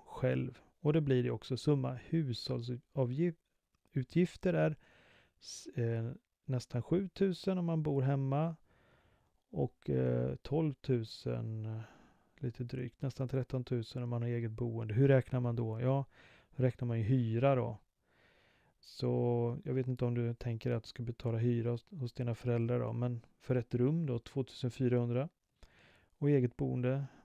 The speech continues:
en, eh, hyresrätt någonstans, sex tusen i månaden. Oh, vad dyrt. Och sen lite utgifter man har då, som hushållsel, vatten och avlopp, förbrukningsvaror och sådär.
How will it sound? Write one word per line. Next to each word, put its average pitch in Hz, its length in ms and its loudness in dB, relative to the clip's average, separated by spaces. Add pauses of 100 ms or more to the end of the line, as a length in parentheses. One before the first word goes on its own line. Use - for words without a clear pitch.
(100)
en, 127 260 -2
eh, 123 160 0
hyresrätt 131 800 0
någonstans, 135 520 0
sex - 340 -6
tusen 151 340 -2
i 147 40 2
månaden. 143 560 0
Oh, 110 260 -2
vad 107 100 -2
dyrt. 104 340 -6 (960)
Och 139 140 0
sen 131 160 4
lite 117 280 0
utgifter - 500 -6
man 123 160 2
har 110 220 -4
då, 123 180 -8
som 113 240 -8
hushållsel, 120 760 -4
vatten 123 340 -2
och 127 80 2
avlopp, 120 460 -2
förbrukningsvaror 123 800 -6
och 117 60 -8
sådär. 127 260 -10